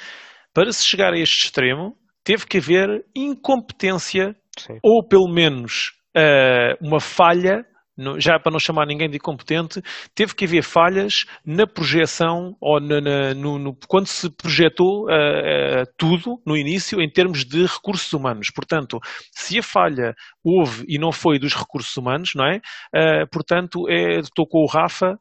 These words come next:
Speaker 1: tem que, há que re-, reconhecer esse erro e há que depois compensar as pessoas por um erro que foi nosso. Portanto, epá,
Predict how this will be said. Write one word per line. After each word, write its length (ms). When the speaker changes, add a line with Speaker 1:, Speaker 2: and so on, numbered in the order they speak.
Speaker 1:
tem 140
que, 120
há 120
que 140
re-, 220
reconhecer 520
esse 380
erro 260
e 120
há 100
que 100
depois 280
compensar 480
as 120
pessoas 420
por 140
um 180
erro 320
que 100
foi 200
nosso. 440
Portanto, 440
epá, 300